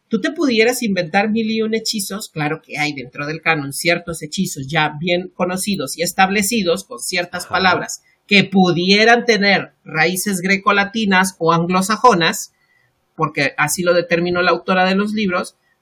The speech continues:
Speaker 1: pero, y ya expandiéndonos un poquito más, siento yo que cada cultura pudiera tener sus propios hechizos,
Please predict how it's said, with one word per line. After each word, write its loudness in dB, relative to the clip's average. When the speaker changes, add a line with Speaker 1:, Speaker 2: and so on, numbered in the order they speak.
Speaker 1:
pero, 4
y 0
ya 8
expandiéndonos 2
un 2
poquito -4
más, -2
siento 0
yo 2
que -4
cada 6
cultura 2
pudiera 2
tener -2
sus -12
propios -4
hechizos, -10